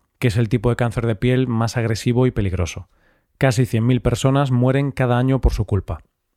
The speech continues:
Es más, la Skin Cancer Foundation dice que solo en Estados Unidos se calcula que una de cada cinco personas desarrollarán algún tipo de cáncer de piel a lo largo de su vida. Y en los últimos treinta años ha habido más norteamericanos con cáncer de piel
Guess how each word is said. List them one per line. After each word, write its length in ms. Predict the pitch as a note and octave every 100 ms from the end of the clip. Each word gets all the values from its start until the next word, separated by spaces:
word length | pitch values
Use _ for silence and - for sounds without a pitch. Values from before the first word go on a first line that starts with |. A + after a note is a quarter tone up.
| _
Es 160 | C#3 B2
más, 340 | G#2+ E2 -
la 180 | A2 G#2
Skin 360 | G2 - C#3 C3
Cancer 420 | B2+ B2 - A#2+
Foundation 720 | - A#2 C3+ C#3+ C3 C#3 C3
dice 400 | B2 - C#3+ -
que 140 | - G2
solo 440 | - D3 C#3 C3+
en 100 | A2+
Estados 400 | G2 - B2+ A#2
Unidos 480 | C3+ B2 A#2+ E3+ - _ _ _
se 160 | - A2+
calcula 560 | A2+ G#2 C#3 D3+ D#3+
que 260 | - A2+ - -
una 340 | D3 A2 F2+
de 160 | G#2+ G2+
cada 200 | G#2 G2+
cinco 260 | C3+ C3+
personas 600 | C#3 C#3 C#3+ C3 D3+ - - - _ _
desarrollarán 720 | A2 A2+ A2+ A2 A2+ B2 C#3
algún 240 | B2+ B2+
tipo 240 | B2 - A2+
de 60 |
cáncer 320 | C3 C3 C3+ B2
de 100 | A2+
piel 340 | B2 C3+ F3 _
a 100 | A2
lo 60 | G#2+
largo 240 | A2+ B2
de 60 | B2+
su 140 | -
vida. 280 | G2 E2 D2+ _ _ _
Y 100 | -
en 100 | A#2
los 160 | A2+ -
últimos 340 | C3 C3 B2+
treinta 360 | - C3 B2+ C3
años 460 | C3 A#2+ D#3+ - -
ha 80 | A2+
habido 220 | A#2+ A#2+
más 220 | A#2+ A#2+
norteamericanos 920 | A#2 A2+ A2 G#2+ G#2+ G#2 C3 B2+ D#3+ -
con 340 | G#2 G2 G2
cáncer 440 | A2 A2+ G#2+ A2+
de 80 | A2+
piel 440 | G2+ B2+ B2 F#3